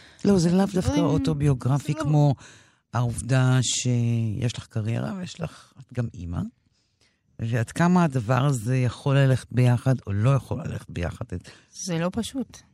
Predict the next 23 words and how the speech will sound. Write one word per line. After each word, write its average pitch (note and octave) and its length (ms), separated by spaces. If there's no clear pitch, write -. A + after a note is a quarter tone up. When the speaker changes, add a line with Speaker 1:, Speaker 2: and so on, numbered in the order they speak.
Speaker 2:
זה F#3 200
לא E3+ 160
פשוט. - 480
ובתקופות, F#3+ 960
אצלי - 320
באמת A3 340
זה G#3 80
פיקים. F3+ 440
כי - 120
יש F#3 220
לי G#3+ 60
תקופות - 480
ארוכות F3 400
שאני F3+ 200
כותבת, F3 600
ואז E3 300
אני F3 160
בבית, D#3+ 680
ויש... E3 760
משהו E3+ 480
יותר, E3+ 480
אה, E3 200
שקט F#3+ 600